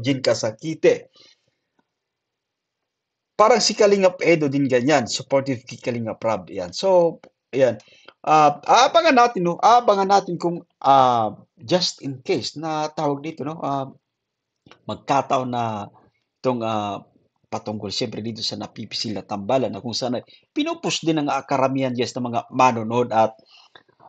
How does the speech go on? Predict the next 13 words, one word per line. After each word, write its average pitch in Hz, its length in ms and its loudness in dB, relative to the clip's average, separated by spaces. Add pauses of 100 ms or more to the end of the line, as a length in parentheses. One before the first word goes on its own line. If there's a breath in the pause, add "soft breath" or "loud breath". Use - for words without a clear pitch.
(280)
I 123 120 -2
think, 131 280 -4
ah, 107 560 0 (720)
grabe 127 480 2
itong, 110 200 -6
ah, 101 280 -4
papar-, 110 440 -4
ah, 123 320 -6
pag 113 160 -4
nagkataon, 143 480 -6
guys, 139 240 -6
yung, 170 240 -10
ah, 147 360 -6